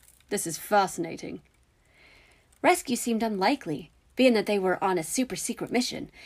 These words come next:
and no one knew their whereabouts," Ginny prattled on. "Of course," Hermione muttered. "Shut it. She's on a roll," Draco muttered back.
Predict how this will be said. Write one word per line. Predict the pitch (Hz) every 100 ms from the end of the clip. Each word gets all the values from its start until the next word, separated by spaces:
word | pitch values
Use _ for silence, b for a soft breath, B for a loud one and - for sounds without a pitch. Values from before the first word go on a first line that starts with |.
| B
and | - 220
no | 247
one | 254 208
knew | 220 285 196 170 -
their | - 196
whereabouts," | 240 311 139 - - - _ _ _ _ -
Ginny | 180 160
prattled | 175 170 170 165
on. | 165 202 _ _ b b b b b _ _
"Of | 190 160
course," | - - 180 135 - - -
Hermione | - 185 165 170
muttered. | 170 165 170 - _ _ _ _
"Shut | - - 220 -
it. | - - _ _
She's | - 202
on | 240
a | 185
roll," | 165 143 165 - _ _ _
Draco | - 185 175
muttered | 170 165 160
back. | 170 170 170